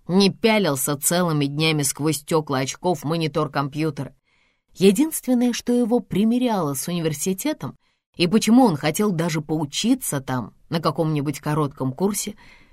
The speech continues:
это свободные или даже полиаморные отношения, о которых он прочёл в каком-то журнале. И это тоже было похоже на правду.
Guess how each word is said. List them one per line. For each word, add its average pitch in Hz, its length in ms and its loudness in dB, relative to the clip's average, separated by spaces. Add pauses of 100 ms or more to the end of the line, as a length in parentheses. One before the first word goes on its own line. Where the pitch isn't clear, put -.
(160)
это 196 340 2
свободные 151 840 2
или 156 120 2
даже 151 380 -2 (320)
полиаморные 185 880 4
отношения, 170 720 -2 (240)
о 160 100 0
которых 165 400 0
он 160 140 0
прочёл 156 360 -2
в - 80 -12
каком-то 143 420 -4
журнале. 139 500 -6 (360)
И 165 80 4
это 196 240 4
тоже 247 380 4
было 151 220 2
похоже 143 420 -2
на 151 140 -2
правду. 160 460 -6